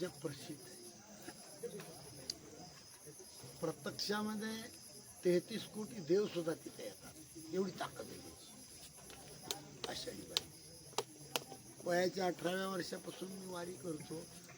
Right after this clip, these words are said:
अनेक अनुभव आम्हाला आहे, हजारो अनुभव आले.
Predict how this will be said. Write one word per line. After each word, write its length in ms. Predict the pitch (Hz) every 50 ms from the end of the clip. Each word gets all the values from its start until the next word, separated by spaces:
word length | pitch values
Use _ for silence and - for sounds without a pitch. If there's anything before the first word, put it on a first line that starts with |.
| - - - - - -
अनेक 840 | 165 160 165 175 190 196 208 214 214 220 220 233 226 214 - - -
अनुभव 420 | 339 180 180 185 175 147 139 143
आम्हाला 400 | 139 123 117 110 107 104 95 -
आहे, 480 | - - - - - - - 156 - - - - - - - - - - - - -
हजारो 500 | 151 147 160 165 175 196 220 233 233 226
अनुभव 500 | 220 190 180 175 175 165 139 127 123 110
आले. 280 | 101 92 90 90 -